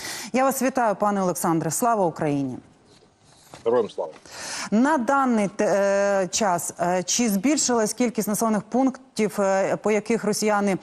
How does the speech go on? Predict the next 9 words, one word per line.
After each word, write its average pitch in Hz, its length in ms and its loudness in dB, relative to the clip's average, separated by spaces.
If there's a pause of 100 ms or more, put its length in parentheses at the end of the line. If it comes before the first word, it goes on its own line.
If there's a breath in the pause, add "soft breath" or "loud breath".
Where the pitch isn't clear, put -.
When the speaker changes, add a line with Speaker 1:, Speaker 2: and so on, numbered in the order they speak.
(280 loud breath)
Speaker 1:
вели 202 380 2
вранці, 233 520 0
вдень, 240 400 2
е, 190 360 2 (100)
вогонь, 220 340 2
і 196 80 2
чи - 160 -2
є 214 200 2
жертви? 185 520 -2